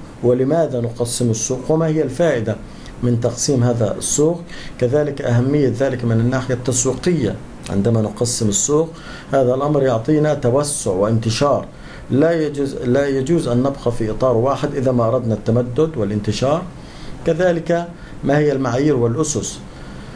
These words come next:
المعتمدة فيما يتعلق في التسويق، وتحديد الاستراتيجيات اختيار السوق المستهدفة. هذه المخرجات التعليمية التي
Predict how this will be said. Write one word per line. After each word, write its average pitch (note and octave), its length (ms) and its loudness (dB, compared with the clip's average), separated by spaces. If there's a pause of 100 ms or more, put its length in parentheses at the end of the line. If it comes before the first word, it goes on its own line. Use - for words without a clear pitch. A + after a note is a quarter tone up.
(640)
المعتمدة A2 680 0
فيما A#2+ 340 0
يتعلق A2 420 0
في - 320 -2
التسويق، E3 560 0 (100)
وتحديد E3 760 0 (460)
الاستراتيجيات B2+ 920 0
اختيار A#2+ 400 2
السوق A2 420 0 (240)
المستهدفة. C#3+ 800 0 (400)
هذه E3+ 320 4
المخرجات D3+ 720 0 (200)
التعليمية D3+ 760 0
التي C#3+ 680 0